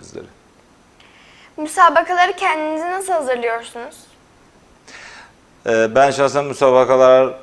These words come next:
Speaker 1: öncesi, bir gün öncesinde hiçbir şey düşünmüyorum. Tamamen kafamı boşaltıp, e, ertesi günkü maçta yapmam gerekenleri düşünüyorum. Ertesi günde, e, yalnız, e, aracıma binip, e, müziğin sesini açıp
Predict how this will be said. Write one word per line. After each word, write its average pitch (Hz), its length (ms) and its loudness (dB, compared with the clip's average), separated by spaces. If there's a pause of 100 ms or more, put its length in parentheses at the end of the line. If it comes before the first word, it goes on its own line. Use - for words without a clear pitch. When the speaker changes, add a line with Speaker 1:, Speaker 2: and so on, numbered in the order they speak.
(140)
Speaker 1:
öncesi, 123 580 -4
bir 127 60 -2
gün 127 140 -4
öncesinde 123 880 -4
hiçbir 127 200 -12
şey 135 200 -4
düşünmüyorum. 131 540 -6
Tamamen 120 440 -4
kafamı 120 340 -4
boşaltıp, 120 520 -4 (220)
e, 110 440 -2 (380)
ertesi 113 340 -2
günkü 110 300 -6
maçta 120 580 -2 (100)
yapmam 113 400 -4
gerekenleri 110 640 -4
düşünüyorum. 117 640 -8
Ertesi 104 380 -8
günde, 120 400 -4 (560)
e, 110 80 -8
yalnız, 110 840 -4 (340)
e, 113 40 0
aracıma 110 880 4
binip, 117 300 -2 (680)
e, 110 60 -8 (260)
müziğin 113 680 -4
sesini 117 440 -6
açıp 120 520 -4